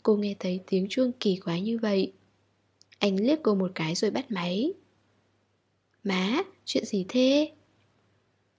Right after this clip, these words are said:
Không biết người ở đầu dây bên kia nói gì, chỉ nghe anh đáp:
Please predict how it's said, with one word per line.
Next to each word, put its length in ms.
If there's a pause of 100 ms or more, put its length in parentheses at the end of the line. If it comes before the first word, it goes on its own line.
(120)
Không 260
biết 180
người 220
ở 120
đầu 160
dây 200
bên 180
kia 180
nói 220
gì, 420 (160)
chỉ 160
nghe 180
anh 240
đáp: 260